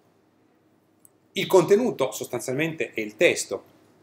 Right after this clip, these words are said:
o il fatto che un testo abbia un ruolo specifico, ad esempio un frammento di testo può rappresentare un titolo, piuttosto che, eh, la,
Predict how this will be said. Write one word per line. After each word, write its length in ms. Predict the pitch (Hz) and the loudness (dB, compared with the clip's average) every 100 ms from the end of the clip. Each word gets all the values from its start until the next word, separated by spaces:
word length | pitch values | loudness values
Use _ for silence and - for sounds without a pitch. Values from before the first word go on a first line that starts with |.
| _ _ _ _ - - - - | _ _ _ _ -20 -20 -18 -2
o 140 | 117 | -2
il 80 | 110 | -2
fatto 520 | - 139 139 - 113 | 4 4 4 -4 -4
che 360 | 147 143 135 - _ - | 0 0 -2 -12 _ -12
un 280 | 127 117 - | -10 -10 0
testo 600 | 151 147 - 110 101 - - _ | 2 2 -4 -4 -6 -8 -20 _
abbia 500 | 135 143 143 127 120 - | 2 2 4 0 0 -2
un 140 | 117 | -8
ruolo 300 | 113 131 131 | 0 2 2
specifico, 680 | 120 - 117 196 165 110 98 | 0 -4 -4 -4 -4 -6 -6
ad 120 | 98 | -4
esempio 600 | 101 117 120 120 107 104 | -4 -4 -4 0 0 0
un 140 | 104 113 _ _ - | -8 -18 _ _ -8
frammento 400 | 107 113 147 127 | -6 -2 -2 -2
di 160 | 156 | -6
testo 400 | - 127 131 156 | -2 -2 -2 -6
può 120 | - 110 | 0 0
rappresentare 840 | 107 113 113 110 - 120 107 98 - - - _ - | 0 -4 -8 -6 0 0 0 -4 -10 -20 -20 _ -10
un 200 | 127 131 | -8 -4
titolo, 440 | 196 175 107 87 - _ - _ _ _ - | -2 -2 -4 -6 -14 _ -20 _ _ _ -10
piuttosto 600 | 127 - 139 - 139 - | -10 0 0 2 -4 0
che, 440 | 131 131 139 - | 4 4 4 0
eh, 580 | - 113 - 113 110 - _ _ _ _ _ _ - | -4 -2 -2 -8 -8 -10 _ _ _ _ _ _ -14
la, 680 | 123 127 131 120 113 110 110 | -8 -2 2 4 4 0 -2